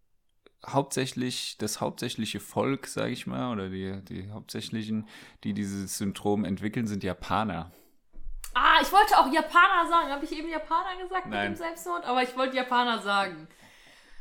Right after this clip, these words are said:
Speaker 2: Okay, also Japaner, die eine romantische Vorstellung von Paris haben,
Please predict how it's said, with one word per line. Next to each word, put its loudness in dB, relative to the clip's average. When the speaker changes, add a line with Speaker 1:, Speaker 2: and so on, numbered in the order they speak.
Speaker 2:
Okay, -6
also -4
Japaner, 2
die 0
eine 0
romantische -4
Vorstellung -4
von -12
Paris -10
haben, -8